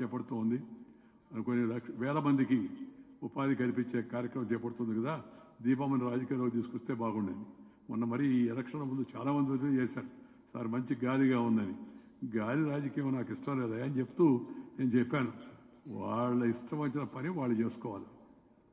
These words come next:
నా ఇష్టం వచ్చిన పని నేను చేయాలి. నా ఇష్టంలో వాళ్ళు జోక్యం చేసుకొని నాకు ఇబ్బంది కలిగించకుండా, అలాగే వాళ్ళ ఇష్టమైనట్టు వ్యాపార ఆ ప్రవృత్తిలో నేను జోక్యం చేసుకోకుండా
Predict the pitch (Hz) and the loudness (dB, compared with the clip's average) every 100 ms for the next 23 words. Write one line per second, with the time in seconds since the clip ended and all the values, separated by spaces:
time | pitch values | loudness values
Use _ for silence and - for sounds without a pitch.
0 | _ _ _ _ _ 117 120 127 123 - | _ _ _ _ _ -4 -2 0 -2 -2
1 | 156 131 120 120 175 180 131 123 104 98 | -4 -2 -4 -4 -2 0 4 4 4 -2
2 | 95 - - - - _ - 120 127 131 | -8 -14 -20 -20 -20 _ -6 -2 2 0
3 | 120 170 170 170 151 131 135 139 135 - | 0 0 2 4 4 4 4 4 2 0
4 | - - - - - _ _ - 123 143 | -12 -14 -18 -20 -20 _ _ -6 0 0
5 | 147 151 147 - 151 147 127 117 135 135 | 2 2 2 2 -2 0 0 0 2 4
6 | 127 127 127 - 117 127 127 - - - | 6 4 4 0 -2 -2 -4 -12 -20 -20
7 | - - 127 147 147 117 123 147 147 - | -18 -6 -2 -2 -2 -2 0 0 -2 -2
8 | 175 170 147 143 131 135 143 139 127 113 | 0 0 -2 -4 -4 -4 -2 0 -2 -4
9 | - - - - - 117 127 131 123 143 | -12 -18 -20 -16 -6 -6 -2 -2 -2 2
10 | 135 131 143 131 127 127 127 131 120 - | 6 6 6 4 4 2 2 0 0 -2
11 | 113 123 123 113 | -4 -2 0 -2